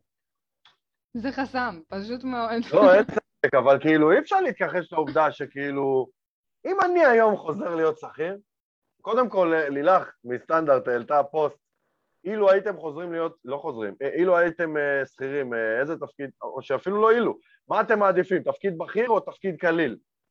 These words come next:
Speaker 2: תפקיד בכיר בא עם, אה, אחריות ושכר גבוה ותנאים, תפקיד קליל בא עם, אה, ראש קטן וזה, אבל זה, אה, תנאים נמוכים. אני חד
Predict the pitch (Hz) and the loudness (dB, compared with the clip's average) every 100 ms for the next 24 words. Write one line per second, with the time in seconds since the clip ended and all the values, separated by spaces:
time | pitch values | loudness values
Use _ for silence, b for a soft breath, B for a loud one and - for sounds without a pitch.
0 | _ 131 - 196 160 151 175 151 160 151 | _ -10 -2 -2 -2 -4 -4 0 0 2
1 | 139 131 123 135 135 165 160 120 123 117 | 0 -2 -2 -2 0 2 0 -4 -12 -10
2 | 131 143 127 131 113 110 - 110 226 277 | -8 -4 -2 0 -2 -4 -6 -4 -4 -6
3 | 160 - 240 180 247 294 359 311 202 233 | -14 -12 -12 -2 0 2 0 -2 2 4
4 | 247 240 240 233 220 214 - 185 180 170 | 4 0 -4 -4 -2 -4 -4 -6 -4 -6
5 | 139 117 196 294 311 330 320 _ _ _ | -6 -2 0 2 2 0 -8 _ _ _
6 | _ _ _ _ 226 170 - - 269 277 | _ _ _ _ -8 -6 -4 0 0 0
7 | 254 285 311 320 - 339 269 - _ _ | -2 -2 -2 -4 -6 -8 -8 -14 _ _
8 | _ _ _ 294 381 - - | _ _ _ -4 -4 0 0